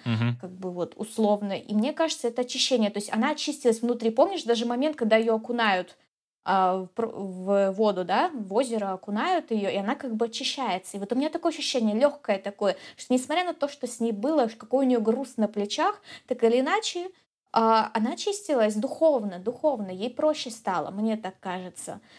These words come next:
Speaker 2: Несмотря на все её страхи, которые были. То есть вода, очищение, и песня, и сама вот этот лучик солнца, да, вот этот просвет —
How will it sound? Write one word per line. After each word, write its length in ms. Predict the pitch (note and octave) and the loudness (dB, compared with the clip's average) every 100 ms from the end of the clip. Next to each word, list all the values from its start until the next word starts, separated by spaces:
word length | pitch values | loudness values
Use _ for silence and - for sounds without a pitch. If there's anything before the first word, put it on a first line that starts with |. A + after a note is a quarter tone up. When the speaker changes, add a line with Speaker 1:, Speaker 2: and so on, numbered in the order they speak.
| - | -2
Speaker 2:
Несмотря 440 | G#3+ G#3 A#3 C4+ | -2 2 4 4
на 80 | B3+ | 2
все 340 | A3 - A#3+ A3+ | -2 -6 -4 -2
её 220 | G#3 G#3+ | 2 2
страхи, 460 | G#3 - A#3+ C#4 A3 | 2 0 0 0 -4
которые 460 | G#3 G#3 G#3+ G#3 | -4 0 0 -2
были. 480 | F#3+ G#3+ A3 F#3 - _ | -2 0 0 -2 -8 _
То 60 | F3+ | -20
есть 160 | - _ - | -20 _ -8
вода, 500 | G3 G3 G#3 D#4 F#4 | 0 0 2 0 0
очищение, 640 | G#3+ - - - D#4+ E4 D4 | -10 -10 -6 -2 -2 0 -2
и 140 | A#3 | -2
песня, 500 | A3 C#4 E4+ E4+ A3+ | -2 2 2 2 -2
и 100 | A3 | -2
сама 360 | A3 A3 A3+ G#3+ | -2 2 4 4
вот 140 | G#3 | 2
этот 180 | G#3+ G#3 | -4 -2
лучик 300 | A#3 C4 G#3+ | -2 -2 -4
солнца, 420 | - C#4+ F#4 - | 2 2 2 0
да, 180 | G3+ A3+ | 2 2
вот 140 | A#3 | 4
этот 160 | G#3 - | 2 0
просвет — 460 | G#3+ - A3+ G3+ | -6 -4 2 2